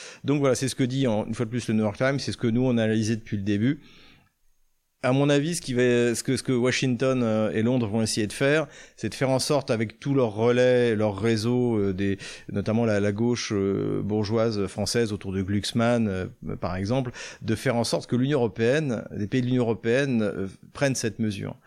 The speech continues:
Et comme ça, les investisseurs délaisseront les obligations françaises ou même, euh, allemandes pour aller vers, euh,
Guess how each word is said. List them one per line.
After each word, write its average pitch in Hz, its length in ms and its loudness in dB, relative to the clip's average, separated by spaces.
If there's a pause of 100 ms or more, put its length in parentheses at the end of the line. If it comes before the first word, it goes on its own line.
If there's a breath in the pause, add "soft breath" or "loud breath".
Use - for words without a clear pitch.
(120 loud breath)
Et 113 80 -2
comme 95 140 -2
ça, 135 160 0
les 113 100 0
investisseurs 110 580 -2
délaisseront 123 880 -2
les 104 540 0
obligations 113 720 0
françaises 120 600 -2
ou 104 100 -2
même, 101 180 -2
euh, 101 200 -2
allemandes 113 360 0 (220 loud breath)
pour 104 200 -4
aller 113 220 2
vers, 98 340 -2
euh, 90 200 -2